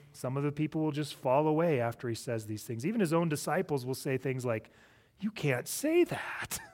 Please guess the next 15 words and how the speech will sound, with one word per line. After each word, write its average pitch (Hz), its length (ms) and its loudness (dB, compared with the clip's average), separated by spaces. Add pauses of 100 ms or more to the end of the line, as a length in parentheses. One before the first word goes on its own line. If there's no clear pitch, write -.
(1500)
Well, 190 100 10
if 185 120 8
this 311 200 8
is 320 80 8
the 233 100 8
way 151 280 10
it 151 60 10
is, 214 180 10
it's - 160 2
impossible 294 720 6
for 190 80 6
anybody 156 360 6
to 131 120 2
get 127 160 2
saved. - 560 -12